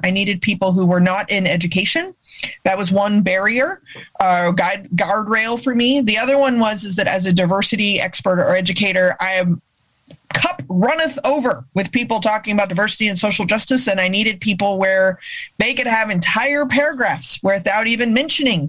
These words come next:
diversity or social justice, because I needed to know something else.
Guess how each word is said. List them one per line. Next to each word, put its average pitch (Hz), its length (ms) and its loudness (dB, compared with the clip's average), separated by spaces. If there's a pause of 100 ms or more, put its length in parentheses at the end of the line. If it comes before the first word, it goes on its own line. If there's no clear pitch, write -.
diversity 185 640 0
or 175 60 0
social 180 320 0
justice, 175 520 0 (600)
because 208 300 0
I 214 80 0
needed 214 300 0
to 214 80 2
know 202 180 0
something 190 500 0
else. 247 340 -2